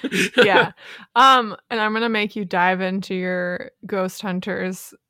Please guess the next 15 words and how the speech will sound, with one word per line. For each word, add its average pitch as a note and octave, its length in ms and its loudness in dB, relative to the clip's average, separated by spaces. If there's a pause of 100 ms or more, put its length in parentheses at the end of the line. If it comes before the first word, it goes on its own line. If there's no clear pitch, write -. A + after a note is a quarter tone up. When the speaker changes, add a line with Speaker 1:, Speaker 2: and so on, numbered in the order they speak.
(580)
Speaker 2:
memory F#3+ 600 -4
again. F#3+ 540 -4 (400)
But A#3+ 220 -4
isn't C4 320 0
it G#4 180 -4
the F#4+ 300 -2 (160)
Eastern A3 460 -6
State G3 280 -8
Penitentiary G3 760 -4
episode G3+ 720 -2 (100)
where F#3 720 -4 (520)
I G3+ 60 -10
think A#3 280 -10
it's - 300 -10 (160)
Steve G#3 760 -10